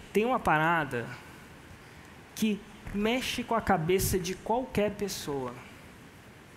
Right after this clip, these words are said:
Essa parada chama, um evento que chama Mundo Paralelo. Eu falo que é um mundo paralelo porque as regras do mundo real não funcionam lá.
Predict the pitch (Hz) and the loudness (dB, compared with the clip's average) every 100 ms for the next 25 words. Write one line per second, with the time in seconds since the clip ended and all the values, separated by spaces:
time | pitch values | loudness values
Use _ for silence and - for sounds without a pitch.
0 | - - - - - - 175 226 202 180 | -20 -20 -20 -14 -12 -4 0 2 4 4
1 | 202 202 - 190 175 170 190 208 - - | 4 2 0 0 0 0 0 -2 -4 0
2 | 190 185 165 220 262 240 214 190 151 127 | 0 0 0 0 0 0 0 0 0 0
3 | 120 101 - - - - - - - - | -2 -6 -10 -16 -18 -20 -20 -20 -20 -20
4 | - - - - - - 160 214 208 202 | -20 -20 -20 -20 -10 -6 -2 0 0 0
5 | 185 190 247 226 202 165 160 190 175 - | -2 -2 -4 -2 0 2 2 0 -2 -4
6 | 175 156 - 185 208 208 165 170 175 165 | -6 -4 -2 -2 0 -2 -2 -2 -2 0
7 | 143 143 139 170 180 190 196 208 190 - | 0 2 0 -2 -2 -4 -6 -8 -8 -6
8 | 185 180 151 131 | -4 -2 -2 -4